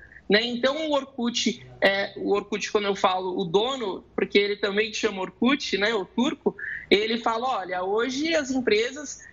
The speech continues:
capitalistas estão olhando pra, pra dados, elas querem vender as suas informações, a pessoa tá descontente porque posta uma foto e não tem tanta curtida quanto,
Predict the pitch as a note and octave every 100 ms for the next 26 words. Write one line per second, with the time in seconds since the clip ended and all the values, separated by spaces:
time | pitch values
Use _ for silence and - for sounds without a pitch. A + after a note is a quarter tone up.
0 | - A#3+ - B3 G3+ G#3+ C#4+ D#4+ - A#3+
1 | A#3+ A#3+ A3+ A3+ A3 G#3 - G3 F#3 F3+
2 | - G3 F3+ E3 - F3+ G3+ D4 D#4+ C#4
3 | A3+ A3 G#3+ A#3 A#3 A3 G#3+ G#3+ G#3+ G3+
4 | G3 F#3+ F#3+ F3 - A3 C4 D#4+ E4 -
5 | - - - - A#3 A#3+ A#3 - - A3
6 | G#3+ A#3 - - A3+ A3+ A3 - G#3+ G3+
7 | - G#3 G3+ F#3 - - G3+ A3 A3 A3+
8 | A3 A3 G#3 - G#3 - A#3 G#3 - G#3+
9 | G3+ G3+ F#3+